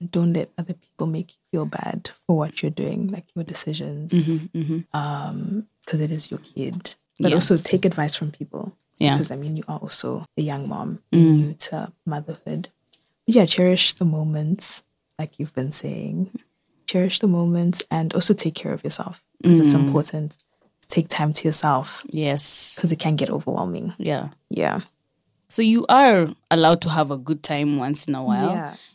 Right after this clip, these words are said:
Speaker 2: Your child just needs to be somewhere, maybe with your mom or your support
Speaker 1: Mm-hmm.
Speaker 2: system. So you can, at the end of the day, you're young, right? You still need to
Speaker 1: But be responsible.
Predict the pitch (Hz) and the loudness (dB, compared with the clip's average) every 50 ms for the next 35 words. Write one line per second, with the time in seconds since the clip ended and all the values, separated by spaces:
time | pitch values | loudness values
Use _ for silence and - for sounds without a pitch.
0 | _ _ - 156 156 - - 180 170 165 170 160 147 165 165 156 - 165 156 156 | _ _ -2 -2 0 2 2 4 4 4 4 2 2 0 -2 0 2 4 4 4
1 | 151 - - - - 160 143 139 135 147 143 143 143 139 139 135 139 147 - - | 4 2 -2 -2 -2 -4 -4 -2 -2 -2 0 0 0 0 0 -2 -2 -4 -4 -2
2 | - 151 147 151 147 143 143 147 151 151 156 160 151 147 143 135 139 139 147 151 | 0 2 4 4 2 4 4 4 4 4 4 2 2 2 0 0 0 2 2 2
3 | 156 156 156 151 143 139 139 135 - 143 - - - - 208 175 - 196 170 160 | 2 2 2 2 0 0 -2 -4 -4 -6 -6 -8 -2 0 0 2 2 2 2 0
4 | 156 151 - 147 151 170 175 - - - - _ - - 156 151 147 147 - 151 | 0 -2 -2 0 0 0 -2 -4 -8 -16 -10 _ 0 2 4 4 2 2 2 2
5 | 147 147 139 139 139 - - _ _ - 170 160 156 147 170 190 180 175 151 151 | 2 2 2 0 0 -2 -6 _ _ 0 2 4 6 6 6 6 6 4 2 0
6 | 139 135 151 151 151 151 147 165 - - _ - 147 151 147 147 147 156 165 160 | 0 4 4 6 6 6 4 2 -2 -8 _ -2 0 2 4 4 4 6 4 4
7 | 143 131 135 131 135 131 143 160 180 180 - - - - - - - _ _ _ | 4 2 0 -2 0 0 2 2 2 0 -2 -6 -8 -10 -18 -20 -20 _ _ _
8 | _ _ _ _ _ - 110 160 202 202 185 - - - - 302 294 277 269 240 | _ _ _ _ _ -16 -4 2 4 4 6 4 2 2 4 6 8 10 10 10
9 | 208 208 214 - - - 233 202 180 175 180 170 175 202 180 - 196 196 180 165 | 10 10 8 6 6 6 8 10 10 10 8 6 4 2 0 -2 -2 -4 -4 -4
10 | - - _ - 175 - _ - | -8 -12 _ -18 -18 -18 _ -20